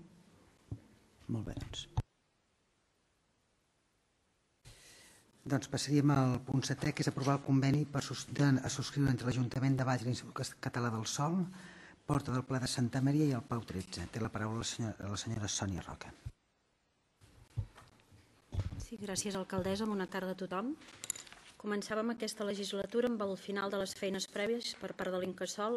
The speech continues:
Speaker 2: abans de l'inici de les obres de la rotonda de la carretera del Pla,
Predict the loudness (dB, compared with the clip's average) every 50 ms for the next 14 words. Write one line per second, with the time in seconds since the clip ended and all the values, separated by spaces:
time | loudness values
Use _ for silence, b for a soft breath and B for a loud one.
0 | -2 -4 -4 -4 -2 -2 -2 -2 -2 -2 0 0 -2 0 0 0 0 0 0 0
1 | 0 -2 -2 -2 -2 -2 -2 -2 -2 -2 -4 -4 -2 -2 -2 -2 -2 0 0 0
2 | 0 0 -2 -4 -4 -6 -6 -4 -2 -2 0 0 0 -2 -2 -4 -6 -6 -6